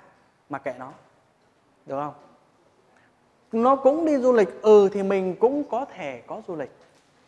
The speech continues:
Nhưng có thể làm khác không? Đó. Nhân viên của mình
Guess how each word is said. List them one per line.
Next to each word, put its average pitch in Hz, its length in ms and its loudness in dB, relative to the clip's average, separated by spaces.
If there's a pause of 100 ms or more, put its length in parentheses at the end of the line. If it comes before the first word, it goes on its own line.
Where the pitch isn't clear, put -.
(1300)
Nhưng 269 240 2
có 277 180 0
thể 185 200 -8
làm 165 280 -6
khác 294 280 -10
không? 240 200 -10 (1000)
Đó. 123 240 -12 (1800)
Nhân 269 220 4
viên 269 220 2
của 202 100 -4
mình 202 260 -2